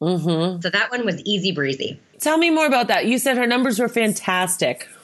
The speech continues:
Speaker 1: What
Speaker 2: Mm-hmm.
Speaker 1: makes numbers fantastic in your opinion?
Speaker 2: So in my opinion, there are a couple little things you wanna look at. And so she had, her prices were great. Her prices were actually what she was charging. They were actually more than what I was charging.
Speaker 1: Mm-hmm.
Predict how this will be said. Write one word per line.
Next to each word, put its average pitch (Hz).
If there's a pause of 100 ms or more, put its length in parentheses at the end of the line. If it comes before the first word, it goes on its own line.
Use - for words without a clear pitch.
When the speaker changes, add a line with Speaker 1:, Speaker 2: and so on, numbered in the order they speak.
(120)
Speaker 1:
What 311
Speaker 2:
Mm-hmm. 262
Speaker 1:
makes 254
numbers 202
fantastic 165
in 143
your 135
opinion? 131
Speaker 2:
So -
in 240
my 254
opinion, 170
there 202
are 202
a 185
couple 247
little 180
things 180
you 160
wanna 156
look 147
at. -
And 165
so 151 (320)
she -
had, 180
her 190
prices 151
were 98
great. 139
Her 208
prices 247
were 208
actually 165
what 135
she -
was 147
charging. 220 (320)
They 208
were 196
actually 202
more 160
than 139
what 139
I 127
was 127
charging. -
Speaker 1:
Mm-hmm. 151